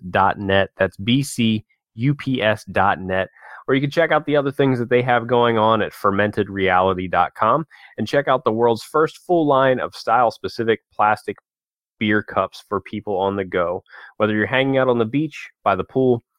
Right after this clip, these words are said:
hiking in the wilderness, or even enjoying, enjoying some time on the boat, B cups are great for any place you can't use standard glassware.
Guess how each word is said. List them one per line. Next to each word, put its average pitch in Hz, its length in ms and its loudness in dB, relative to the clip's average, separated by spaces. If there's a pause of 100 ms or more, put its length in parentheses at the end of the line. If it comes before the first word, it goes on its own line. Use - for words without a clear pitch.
(140)
hiking 123 340 0
in 113 100 4
the 107 80 2
wilderness, 113 540 2
or 87 80 -2
even 110 260 0
enjoying, 101 720 0 (260)
enjoying 139 440 -2
some 113 180 -6
time 139 320 0
on 127 140 0
the 98 60 2
boat, 127 340 -2 (360)
B 135 160 0
cups 135 380 -2
are 107 120 0
great 110 300 0
for - 200 -4
any 123 180 0
place 113 460 -2
you 92 80 -10
can't 110 360 -2
use 101 220 -4
standard 95 600 0
glassware. 87 760 -4